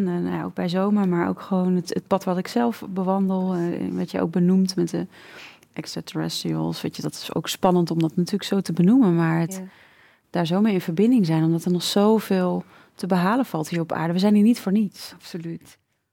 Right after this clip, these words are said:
Speaker 2: Absoluut. We zijn hier natuurlijk niet voor niets.
Speaker 1: En komt het ook in het boek naar voren voor mensen, stel dat ze nieuwsgierig zijn en niet weten wat hun bestemming is of wat hun aandeel kan zijn, dat ze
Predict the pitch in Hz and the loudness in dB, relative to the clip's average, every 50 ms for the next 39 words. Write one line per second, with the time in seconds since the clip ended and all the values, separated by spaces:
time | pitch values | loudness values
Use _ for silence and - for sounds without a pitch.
0 | _ _ _ 202 196 - - - 180 165 170 165 - - _ - - 175 185 180 | _ _ _ -18 -18 -16 -14 -14 -12 -10 -10 -10 -12 -14 _ -16 -12 -10 -8 -6
1 | 175 175 175 - - - 170 170 165 - - 170 165 175 185 - - - _ - | -6 -8 -8 -10 -12 -8 -8 -8 -8 -8 -12 -14 -12 -14 -14 -16 -20 -18 _ -8
2 | 202 - - 254 262 277 - - - 262 - 294 254 240 269 247 254 233 - - | -6 -2 0 0 0 0 0 0 0 2 4 4 4 4 4 2 2 0 0 0
3 | - 240 247 262 262 247 220 - 214 214 208 214 233 226 - 226 202 - - 240 | 2 2 4 4 4 2 0 0 2 4 4 6 4 4 2 0 -2 0 2 4
4 | 226 220 208 196 - - 208 196 190 190 185 - - 233 226 226 220 214 - - | 4 4 2 0 0 0 2 4 4 4 2 2 4 4 6 6 4 4 2 2
5 | 214 202 202 208 190 185 196 196 190 180 190 190 196 202 196 - 196 190 185 190 | 2 4 4 4 4 4 2 2 2 2 2 4 4 4 2 2 0 0 0 -2
6 | - - - - - - - - - - _ - - 170 - 185 185 185 180 170 | -6 -12 -18 -18 -18 -20 -20 -20 -20 -20 _ -8 -6 -4 -2 0 2 2 2 0
7 | - - 233 214 208 208 208 196 190 196 185 185 185 185 190 185 185 - - - | 0 2 4 4 4 4 4 2 2 2 2 2 2 0 0 -2 -4 -6 -6 -6
8 | - 180 - 175 180 202 196 - 190 190 196 202 196 190 185 - 185 185 175 170 | -6 -6 -4 -2 -4 -2 0 0 2 2 4 2 2 0 -2 -2 -2 -2 -2 0
9 | 180 180 175 180 185 180 185 185 - - 208 - 196 - - - | 0 0 0 2 0 0 -2 -4 -4 -6 -4 -4 -4 -6 -8 -12